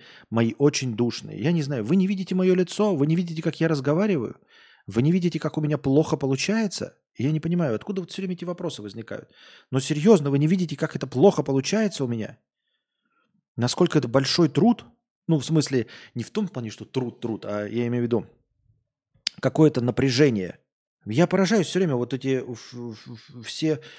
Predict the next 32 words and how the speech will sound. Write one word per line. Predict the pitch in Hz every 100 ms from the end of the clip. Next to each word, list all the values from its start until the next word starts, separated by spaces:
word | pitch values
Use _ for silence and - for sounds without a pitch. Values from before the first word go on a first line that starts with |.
| - - -
м, | 127 123 123
э, | 120 120 110
ваши | 127 143 135
пожелания | 135 123 135 151 156 131 117
на | 120
совместные | 127 143 131 127
ст-, | -
я, | 113 127
конечно, | - 175 160 160
постараюсь, | 151 - 180 190 107 -
я | 110
хочу | - 131 -
это | 160 110
перебороть | 123 131 226 247
в | -
себе, | 127 104
да? | 101 170 - - - - - - _ _ _ -
Но | 117 165 165 - _ -
это | 143 160 156 -
очень | 180 165 - 151 131
больно, | 110 123 113 98 90 - - - _
это | 117 - 123 - _
очень | - 143 139 139 - 120 120
больно. | 104 107 110 107 92 85 78 - _ _ _ _ _ _ _ _ _ _ _ _ _
Это | - 120 139
очень | 170 - 131
больно | 107 147 123
ментально | 113 117 107 127 117 98
разговаривать | 95 95 110 117 101 92
с |
другими | 101 95 101
людьми. | 95 92 95